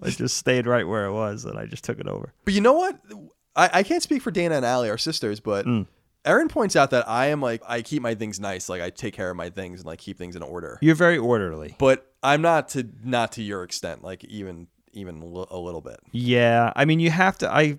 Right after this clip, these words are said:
Speaker 1: I hear what you're saying. I am very uptight when it comes to that kind of stuff, but you have to kind of throw that to the winds when you have kids because they might not be, my kids are pretty fastidious about keeping things okay. I
Speaker 2: Good
Speaker 1: mean,
Speaker 2: work.
Speaker 1: they're kids, though.
Speaker 2: Yeah.
Speaker 1: You know?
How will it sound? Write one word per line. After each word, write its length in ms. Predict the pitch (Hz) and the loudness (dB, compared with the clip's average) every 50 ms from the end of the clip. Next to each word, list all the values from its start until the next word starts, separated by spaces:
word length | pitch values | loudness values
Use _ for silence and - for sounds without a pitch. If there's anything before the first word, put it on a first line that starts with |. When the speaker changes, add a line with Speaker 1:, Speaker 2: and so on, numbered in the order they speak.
| - - | -8 -4
Speaker 1:
I 140 | - 139 143 | 0 2 2
hear 180 | 131 147 143 127 | 4 4 4 4
what 40 | 110 | 4
you're 100 | 110 107 | 4 2
saying. 240 | - - 110 92 69 | 0 0 -2 -2 0
I 140 | 104 131 135 | 2 4 4
am 280 | 131 127 123 123 123 | 4 4 4 4 2
very 260 | 117 123 123 123 120 | 4 4 4 4 4
uptight 360 | 95 101 - - - 104 101 90 | 2 0 -2 -4 -6 -4 -4 -4
when 160 | 95 110 113 | -4 -4 -4
it 80 | 110 | -4
comes 220 | - 131 123 123 - | -2 -4 -4 -4 -4
to 60 | 120 | -4
that 120 | 120 123 | -4 -4
kind 140 | - 135 131 | -2 -2 -4
of 40 | 131 | -2
stuff, 200 | - 143 135 - - | -2 -2 -2 -2 -2
but 120 | 107 95 | -4 -2
you 100 | 107 113 | -2 -2
have 220 | 113 131 139 143 - | 0 0 -2 -2 0
to 100 | 123 117 | -2 -4
kind 240 | - - 120 110 | -2 -2 -2 -2
of 80 | 107 101 | -2 -4
throw 480 | - - 107 104 104 104 104 104 104 104 | -6 -8 -6 -4 -2 -2 0 0 -2 -2
that 400 | 101 104 107 107 104 - _ - | -2 -2 -2 -2 -4 -6 _ -12
to 100 | - - | -10 -8
the 120 | 101 101 98 | -6 -6 -6
winds 360 | 92 95 98 98 104 104 104 | -6 -6 -8 -8 -8 -8 -8
when 120 | 98 98 | -8 -8
you 100 | 98 98 | -8 -8
have 180 | 95 92 - - | -10 -12 -14 -14
kids 340 | - - 95 98 107 117 123 | -14 -10 -8 -8 -8 -10 -12
because 460 | 117 110 101 101 95 95 92 - - _ _ _ _ _ _ _ _ _ _ _ _ | -12 -10 -8 -6 -6 -8 -8 -12 -16 _ _ _ _ _ _ _ _ _ _ _ _
they 120 | - 151 156 | 6 6 6
might 260 | 151 151 143 131 101 | 6 6 2 2 0
not 240 | 110 123 120 - - | 0 0 0 0 0
be, 160 | - 117 117 | -2 -2 0
my 140 | 123 160 233 | 2 2 2
kids 240 | - - 190 160 120 | 2 2 2 2 2
are 60 | 117 | 0
pretty 540 | - - - 135 117 110 107 101 98 90 _ _ _ _ _ _ _ _ _ _ _ _ _ _ _ _ - | -2 0 0 2 2 2 0 -2 -4 -6 _ _ _ _ _ _ _ _ _ _ _ _ _ _ _ _ -20
fastidious 720 | - - - 117 - - - 113 107 113 120 123 120 - | -12 -8 -6 -6 -6 -4 -2 -2 -2 0 0 0 0 -2
about 220 | 131 110 104 95 - | -2 -2 -4 -4 -4
keeping 320 | - 113 110 - 110 107 | -6 -6 -4 -4 -6 -4
things 420 | - 117 110 107 104 101 98 - - _ _ _ _ _ _ _ _ _ _ - | -4 -2 -2 -2 -4 -6 -8 -12 -16 _ _ _ _ _ _ _ _ _ _ -4
okay. 520 | 127 123 - - - 110 110 113 123 131 | -4 -4 -2 -2 -4 -2 0 0 0 0
I 40 | 127 | 0
Speaker 2:
Good 60 | 123 117 | -2 -2
Speaker 1:
mean, 60 | 117 | 0
Speaker 2:
work. 60 | 117 | 0
Speaker 1:
they're 100 | 123 127 | 0 -2
kids, 500 | 127 - - - - 143 131 107 101 101 | -2 -4 -6 -2 0 0 2 0 -2 -8
though. 360 | - - - - - - - - | -12 -12 -14 -16 -16 -16 -16 -12
Speaker 2:
Yeah. 180 | 104 98 92 87 | -10 -10 -8 -8
Speaker 1:
You 120 | - 113 | -6 -6
know? 200 | 107 101 98 95 | -6 -6 -6 -8